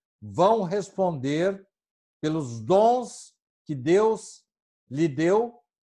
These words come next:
e não foram aproveitados. Agora, a gente vê as coisas, às vezes, de longe, Carlos Augusto. Às vezes, a gente vê só uma tendência nossa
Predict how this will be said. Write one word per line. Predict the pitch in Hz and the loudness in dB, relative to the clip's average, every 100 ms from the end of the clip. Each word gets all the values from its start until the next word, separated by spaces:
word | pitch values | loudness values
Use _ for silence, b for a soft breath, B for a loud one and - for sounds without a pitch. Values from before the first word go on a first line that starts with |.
| _ _ - | _ _ -2
e | 165 | 0
não | 175 190 | 2 -2
foram | 185 170 160 | -2 -4 -2
aproveitados. | 160 147 143 143 131 95 80 - _ _ _ _ _ _ _ _ _ - | -2 -4 -6 -6 -6 -8 -10 -20 _ _ _ _ _ _ _ _ _ -6
Agora, | 196 196 202 | 0 2 2
a | |
gente | 190 226 226 | -2 -8 -6
vê | 170 185 | -2 0
as | 160 - | 0 -2
coisas, | 180 180 | -4 -2
às | 170 156 | -4 -4
vezes, | 151 170 | -6 -4
de | 175 | -2
longe, | 175 175 190 151 123 | 0 2 2 0 -6
Carlos | 131 117 113 | -8 -6 -8
Augusto. | 107 98 - _ _ _ _ _ _ _ _ _ _ _ 135 | -8 -10 -12 _ _ _ _ _ _ _ _ _ _ _ -6
Às | 135 120 | -6 -4
vezes, | 170 160 | -4 -4
a | 180 | -6
gente | 170 160 | -4 -4
vê | 135 160 165 | -4 -4 -6
só | - - 170 175 - | -6 0 2 0 -2
uma | 156 165 | -4 -4
tendência | 165 165 135 160 160 - 131 | -4 -8 -6 -6 -6 -6 -4
nossa | 131 170 135 - 117 | 0 0 0 -8 -10